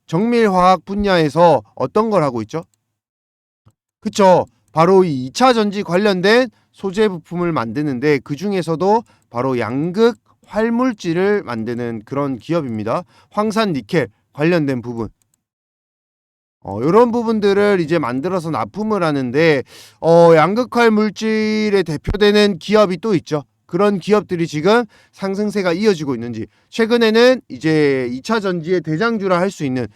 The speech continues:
에코프로가 급등락 정말 많이 나오고 있어요. 근데 에코프로는 아무래도 양극재, 음극재 뭐 할 거 없이 웬만한 건 다 만들고 있죠. 그렇게 해서 수직 계열화 만들어가지고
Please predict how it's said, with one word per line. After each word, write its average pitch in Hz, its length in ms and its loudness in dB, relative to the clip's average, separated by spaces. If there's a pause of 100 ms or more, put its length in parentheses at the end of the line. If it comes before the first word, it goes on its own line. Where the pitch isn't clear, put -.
(160)
에코프로가 196 760 2
급등락 208 600 -4
정말 185 400 0
많이 147 220 2
나오고 151 260 0
있어요. 110 280 -6 (440)
근데 202 200 2
에코프로는 233 920 4
아무래도 175 560 0
양극재, 170 600 -2
음극재 175 600 -4
뭐 151 300 0 (500)
할 196 140 0
거 208 160 -4
없이 185 220 -8
웬만한 170 540 -2
건 185 120 -2
다 160 220 -10
만들고 208 400 0
있죠. 107 260 -12
그렇게 185 320 -6
해서 185 220 0
수직 220 340 -10
계열화 151 380 0
만들어가지고 139 920 -2